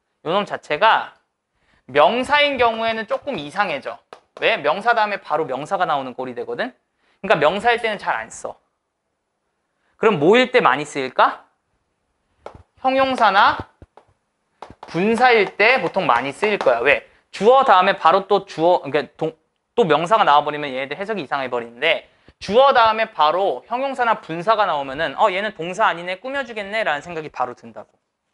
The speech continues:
그지? 얘도 마찬가지야. 얘도 비동사가 사라지지. 그지? 비동사가 사라지면은 아이엔지만 남게 되지. 아이엔지는 동사 아니라 그랬잖아.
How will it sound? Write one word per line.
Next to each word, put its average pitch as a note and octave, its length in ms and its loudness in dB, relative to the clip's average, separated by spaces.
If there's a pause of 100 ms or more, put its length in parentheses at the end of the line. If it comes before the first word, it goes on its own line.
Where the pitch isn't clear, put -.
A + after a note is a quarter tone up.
그지? D3+ 280 -4 (500)
얘도 D4+ 160 4
마찬가지야. F#3+ 720 0 (420)
얘도 G3+ 480 2
비동사가 C4 540 -2
사라지지. A3 640 -2 (460)
그지? A3+ 320 -2 (160)
비동사가 C4 420 2
사라지면은 B3+ 720 0
아이엔지만 A3+ 640 0
남게 D3+ 300 -4
되지. A#2+ 340 -8 (440)
아이엔지는 A#3+ 500 2
동사 E3+ 260 -6
아니라 C#3 260 -2
그랬잖아. A#2 520 -12